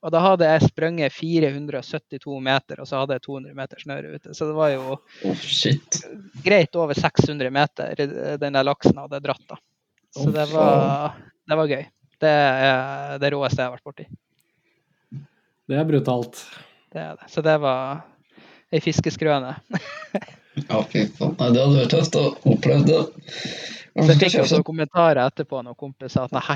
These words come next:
Speaker 1: det der tror de ikke noe på, for at du hadde aldri kommet til å sprenge fire hundre og syttito meter.» <laughs> Men i
Speaker 2: Uff, faen
Speaker 1: nøden
Speaker 2: meg.
Speaker 1: spiser fanden fluer, ikke det de sier?
Speaker 3: Jo,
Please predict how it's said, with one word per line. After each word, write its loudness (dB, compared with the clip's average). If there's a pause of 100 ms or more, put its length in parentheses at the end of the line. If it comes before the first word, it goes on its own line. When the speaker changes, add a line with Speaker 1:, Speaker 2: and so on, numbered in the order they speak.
Speaker 1:
det -6
der 2
tror -6
de -8
ikke -14
noe -10
på, -6
for -10
at -12
du -8 (100)
hadde -4
aldri -6
kommet -14
til -14
å -20
sprenge -6
fire -2
hundre -12
og -10
syttito -2
meter.» 6
<laughs> 4 (1600)
Men 8
i 8
Speaker 2:
Uff, 2
faen 4
Speaker 1:
nøden 4
Speaker 2:
meg. 6
Speaker 1:
spiser 4
fanden 0
fluer, 2
ikke 0
det 4
de -2
sier? -4 (180)
Speaker 3:
Jo, 2